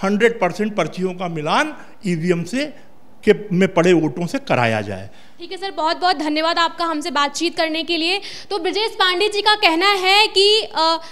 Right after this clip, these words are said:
Speaker 2: वो आ-, आम जनता के बीच जाएंगे और आम जनता को जागरूक करेंगे और उनसे गुजारिश करेंगे कि वो सुप्रीम कोर्ट में याचिका डालें जिससे कि, अ, बैलेट पेपर से चुनाव हो,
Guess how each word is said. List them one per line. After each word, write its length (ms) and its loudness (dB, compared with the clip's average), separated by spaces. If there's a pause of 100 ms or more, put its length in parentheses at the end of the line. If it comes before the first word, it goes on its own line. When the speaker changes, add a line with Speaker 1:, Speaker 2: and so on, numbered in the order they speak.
(140)
Speaker 2:
वो 60 6
आ-, 320 2 (140)
आम 260 4
जनता 280 4
के 120 0
बीच 220 2
जाएंगे 460 2
और 120 4
आम 320 0
जनता 300 2
को 120 -2
जागरूक 560 2
करेंगे 460 2 (280)
और 300 6 (240)
उनसे 440 0
गुजारिश 480 2
करेंगे 380 2
कि 140 0
वो 100 2
सुप्रीम 400 0
कोर्ट 260 0
में 80 -2
याचिका 440 0
डालें 400 2 (320)
जिससे 260 -2
कि, 180 4 (340)
अ, 280 6
बैलेट 420 2
पेपर 580 4 (100)
से 100 2
चुनाव 340 4
हो, 240 2